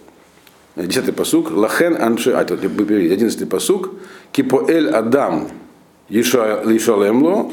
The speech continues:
векорах иш емцену». Ясно, что, э, пос-, по-, поступкам человека будет ему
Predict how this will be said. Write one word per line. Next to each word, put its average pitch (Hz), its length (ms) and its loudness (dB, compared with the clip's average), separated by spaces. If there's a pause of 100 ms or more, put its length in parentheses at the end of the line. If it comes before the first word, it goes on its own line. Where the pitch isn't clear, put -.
(400)
векорах 131 680 2
иш 156 200 0
емцену». 117 640 0 (1120)
Ясно, 127 500 2
что, 107 760 0
э, 95 520 0 (500)
пос-, 107 240 0
по-, 117 200 -2
поступкам 123 540 2
человека 117 500 2
будет 95 340 -2
ему 78 380 -4